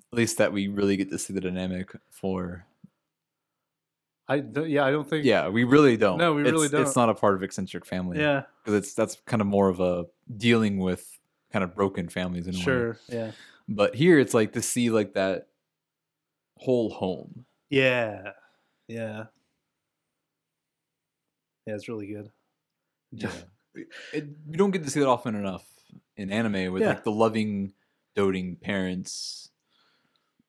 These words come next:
Speaker 2: Yeah,
Speaker 1: with,
Speaker 2: who
Speaker 1: like,
Speaker 2: aren't
Speaker 1: that much personality.
Speaker 2: who aren't just background characters as well. Like,
Speaker 1: Right.
Speaker 2: Sanai and Akio play so much of a role,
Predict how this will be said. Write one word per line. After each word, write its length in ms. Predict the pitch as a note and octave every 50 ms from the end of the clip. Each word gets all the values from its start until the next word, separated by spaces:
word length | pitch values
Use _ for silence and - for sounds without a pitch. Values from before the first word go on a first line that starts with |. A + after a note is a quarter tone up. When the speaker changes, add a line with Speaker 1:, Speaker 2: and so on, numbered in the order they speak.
| _ _ _ _ _ _
Speaker 2:
Yeah, 300 | - D3 C#3 B2 A2+ G#2
Speaker 1:
with, 80 | G2 -
Speaker 2:
who 80 | D3
Speaker 1:
like, 80 | D#3 D#3+
Speaker 2:
aren't 180 | D3+ D3+ C#3 - _ _ -
Speaker 1:
that 220 | A2+ A2 G#2+ G#2 G2+
much 300 | G2+ G2 F#2+ - - -
personality. 760 | - A2 - - G#2 G2 F#2 F#2 F#2 F2+ E2+ E2 E2 F#2 G#2
Speaker 2:
who 140 | G#2+ F3 G3
aren't 340 | - F3+ F#3+ G3 D#3+ C3 -
just 300 | - - C3+ B2+ A#2 - _ _
background 480 | - A2 G#2+ G#2 - - G#2 G2 G2 G2
characters 540 | - G#2+ E2 F#2 - - G2+ E2+ G2 - -
as 120 | G#2+ F#2+ G2
well. 320 | G#2 G#2 G#2 - - - _ -
Like, 140 | - A#2 A2+
Speaker 1:
Right. 100 | G2+ F#2
Speaker 2:
Sanai 480 | F2 - E2+ D3+ D3+ D#3+ D#3+ E3 D#3+ D3
and 100 | B2+ A#2+
Akio 460 | A2 A2+ A2+ A2 - - A2 G2+ -
play 180 | - - A2+ A2
so 640 | - - - - - - - - - C3 B2+ C3 B2+
much 320 | B2 A#2+ A2 A2 G#2+ - A2+
of 80 | G#2+
a 40 | A2
role, 460 | G#2+ G2 G#2+ G#2 G#2 G2 F#2+ F#2 -